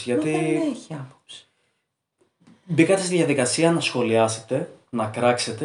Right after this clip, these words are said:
Speaker 2: και να κάνετε unfollow.
Speaker 1: Ναι, γιατί δεν
Speaker 2: Μπράβο.
Speaker 1: υπάρχει αντεπιχείρημα. Και από κοντά αυτή η κουβέντα είναι με φωνές. Δεν έχει αντεπιχείρημα. Φωνάζει ώστε να ακουστεί πάνω από σένα και φεύγει.
Speaker 2: Όπου, εντάξει, άσε, γιατί έχω,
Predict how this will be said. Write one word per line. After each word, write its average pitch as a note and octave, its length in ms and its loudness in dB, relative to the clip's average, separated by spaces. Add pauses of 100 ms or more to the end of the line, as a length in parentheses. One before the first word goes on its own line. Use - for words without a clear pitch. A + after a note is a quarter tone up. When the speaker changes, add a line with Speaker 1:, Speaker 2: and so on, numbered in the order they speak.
(120)
Speaker 2:
και C#3 100 -12
να C3+ 80 -4
κάνετε D#3+ 340 0
unfollow. C3+ 340 -2 (100)
Speaker 1:
Ναι, D4 240 4
γιατί A#3 220 2
δεν C#4 240 2
Speaker 2:
Μπράβο. A3 200 6
Speaker 1:
υπάρχει - 180 2
αντεπιχείρημα. C#3+ 800 -4 (380)
Και F3 160 -2
από E3+ 180 -2
κοντά E3 320 -2 (100)
αυτή - 280 -6
η G#3 60 -6
κουβέντα D#3+ 800 -6
είναι C#4 200 0
με D4 120 6
φωνές. B3+ 800 -2 (440)
Δεν A3 180 2
έχει C#4 180 4
αντεπιχείρημα. F3 880 -6 (420)
Φωνάζει G3 920 0 (300)
ώστε G3 300 -6
να F#3+ 80 -4
ακουστεί F#3 320 -8
πάνω A3+ 220 0
από A3+ 140 -6
σένα G#3 340 -8 (100)
και - 80 -20 (100)
φεύγει. F3+ 460 -12
Speaker 2:
Όπου, G#2 180 -10
εντάξει, G2 280 -6
άσε, A2 360 -2
γιατί G2 140 -4
έχω, G#2+ 320 -6